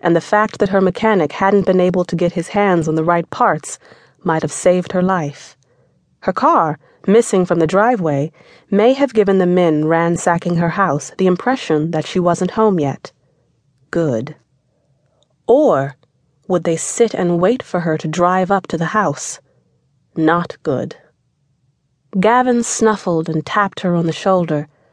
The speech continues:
Drawing back from him, she wedged a knuckle beneath his chin and tilted his head.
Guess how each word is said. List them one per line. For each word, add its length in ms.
Drawing 440
back 260
from 200
him, 300
she 180
wedged 460
a 40
knuckle 400
beneath 320
his 220
chin 420
and 200
tilted 480
his 180
head. 420